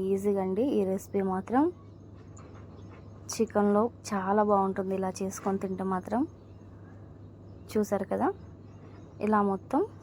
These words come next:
మగ్గిన తర్వాత సరిపడా వాటర్ కూడా దీంట్లో యాడ్ చేయండి. మనము ఎంత క్వాలిటీలో రైస్ తీసుకుంటున్నామో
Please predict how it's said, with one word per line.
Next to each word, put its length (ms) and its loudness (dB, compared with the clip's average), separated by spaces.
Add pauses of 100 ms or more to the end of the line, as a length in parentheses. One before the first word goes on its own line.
మగ్గిన 380 2
తర్వాత 460 2 (640)
సరిపడా 400 6 (160)
వాటర్ 380 2
కూడా 200 2
దీంట్లో 300 0
యాడ్ 260 0
చేయండి. 400 0 (1200)
మనము 260 6 (440)
ఎంత 160 4 (100)
క్వాలిటీలో 580 4
రైస్ 240 0
తీసుకుంటున్నామో 640 2